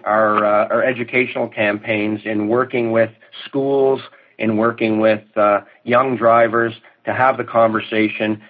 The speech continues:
and to educate and provide resources to understand that,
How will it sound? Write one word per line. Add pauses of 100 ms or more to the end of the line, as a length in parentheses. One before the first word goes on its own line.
and
to
educate
and
provide
resources
to
understand
that,